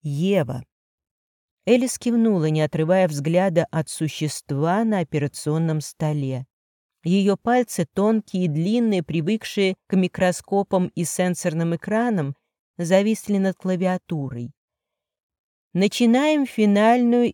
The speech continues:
инициализацию нейроквантового матрикса», объявила она,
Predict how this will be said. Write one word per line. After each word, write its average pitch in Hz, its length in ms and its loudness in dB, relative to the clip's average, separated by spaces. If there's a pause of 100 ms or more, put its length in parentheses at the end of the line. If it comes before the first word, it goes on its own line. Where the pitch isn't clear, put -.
(120)
инициализацию 214 1500 2
нейроквантового 214 1600 4
матрикса», 160 1040 -2 (340)
объявила 170 680 2
она, 156 380 0